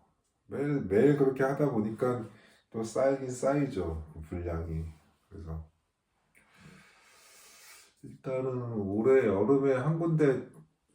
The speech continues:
어, 제가 좀, 어, 그,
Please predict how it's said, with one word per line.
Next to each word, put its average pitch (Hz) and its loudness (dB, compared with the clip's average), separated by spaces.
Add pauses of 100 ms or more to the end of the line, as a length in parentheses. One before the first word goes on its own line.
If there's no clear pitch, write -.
(240)
어, 107 -10
제가 110 0
좀, 95 -4 (1900)
어, 80 -4 (1080)
그, 76 -16